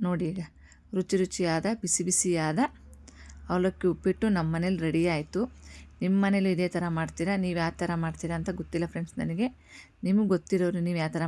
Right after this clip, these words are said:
ಮಾಡ್ತೀರಾ ಅಂತ ನಮಗೆ ಕಾಮೆಂಟ್ಸ್ ಮಾಡಿ ನೋಡಿ. ಚೆನ್ನಾಗಿ ಕಾಣಿಸ್ತಾ ಇದೆ ಅಲ್ವಾ? ಬಿಸಿ ಬಿಸಿಯಾದ ಅವಲಕ್ಕಿ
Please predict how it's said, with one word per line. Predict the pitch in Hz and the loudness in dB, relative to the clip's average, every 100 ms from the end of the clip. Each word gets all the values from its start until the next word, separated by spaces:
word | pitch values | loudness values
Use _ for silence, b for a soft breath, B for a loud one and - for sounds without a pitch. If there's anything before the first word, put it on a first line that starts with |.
| 160 | -2
ಮಾಡ್ತೀರಾ | 156 156 160 | -2 -4 -2
ಅಂತ | 156 220 269 b b b b - | -2 -2 -2 b b b b -8
ನಮಗೆ | 175 185 226 170 | -4 -2 0 0
ಕಾಮೆಂಟ್ಸ್ | 170 175 - 165 | 2 0 -2 -2
ಮಾಡಿ | 151 175 - - b b b _ - 175 | -2 -2 -6 -18 b b b _ -8 -4
ನೋಡಿ. | 156 151 - - - - - - _ _ - b b b - - - _ - - _ _ - | -4 -6 -12 -20 -20 -20 -20 -20 _ _ -20 b b b -20 -20 -20 _ -20 -20 _ _ -4
ಚೆನ್ನಾಗಿ | 185 175 180 | -2 -2 -2
ಕಾಣಿಸ್ತಾ | 170 175 165 160 | -4 -4 -4 -2
ಇದೆ | 160 | -2
ಅಲ್ವಾ? | 180 175 175 | -2 -2 -2
ಬಿಸಿ | - 180 | -2 -2
ಬಿಸಿಯಾದ | 170 185 180 180 240 - - B B B - | -2 -2 0 0 -2 -4 -18 B B B 0
ಅವಲಕ್ಕಿ | 180 185 - | 2 2 0